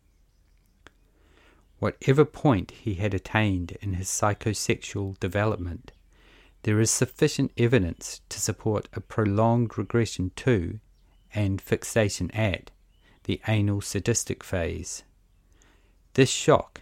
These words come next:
seems to have contributed to and maintained an unconscious awareness of an all-powerful and threatening phallic mother,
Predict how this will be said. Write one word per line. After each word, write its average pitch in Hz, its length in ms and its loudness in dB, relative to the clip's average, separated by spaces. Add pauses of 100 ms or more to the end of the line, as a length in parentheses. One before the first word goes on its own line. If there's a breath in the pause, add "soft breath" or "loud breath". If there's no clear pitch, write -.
(140)
seems - 400 -2
to - 80 -2
have 98 160 -4
contributed 120 800 0
to 123 340 4 (460 soft breath)
and 110 220 4
maintained 110 840 0 (100)
an 104 120 -2
unconscious 110 840 -2
awareness 101 800 0 (380 soft breath)
of 92 120 -2
an 95 140 2
all-powerful 110 1080 2
and 104 180 -2
threatening 90 600 -2
phallic 95 500 -2
mother, 95 340 -2